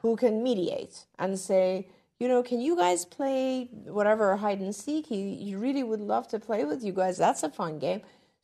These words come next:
So it's, our kids will n-, not be able to go in and do this on their own.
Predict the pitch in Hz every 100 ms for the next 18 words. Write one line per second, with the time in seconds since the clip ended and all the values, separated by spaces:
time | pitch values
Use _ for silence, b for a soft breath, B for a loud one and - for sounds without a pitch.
0 | 240 247 233 247 240 214 - 175 214 240
1 | - 330 339 294 - 226 233 226 226 220
2 | - 214 214 233 294 - 226 208 - 202
3 | 220 233 233 - 214 190 190 180 190 208
4 | - 208 208 202 190 104 180 185 208 185
5 | 185 - 185 196 196 165 - 175 156 -
6 | -